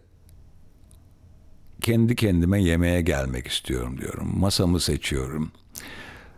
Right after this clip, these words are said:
E, işte, tek başıma olacağım diyorum. Sa-, saat dokuzda gelirim ben. İşte, kendi kendime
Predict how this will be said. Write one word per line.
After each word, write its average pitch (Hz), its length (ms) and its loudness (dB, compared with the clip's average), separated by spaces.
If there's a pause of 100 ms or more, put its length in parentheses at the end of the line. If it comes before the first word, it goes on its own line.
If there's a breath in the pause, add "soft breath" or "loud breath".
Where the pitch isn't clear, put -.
(160)
E, - 140 -2
işte, - 720 -2 (1400 loud breath)
tek 139 240 0
başıma 80 340 2
olacağım 67 580 -2
diyorum. 71 420 -4
Sa-, - 180 -6 (180)
saat - 360 -2
dokuzda 104 400 2
gelirim 85 540 2
ben. 80 240 -2 (680 loud breath)
İşte, 120 720 -2
kendi 123 280 2
kendime 87 560 2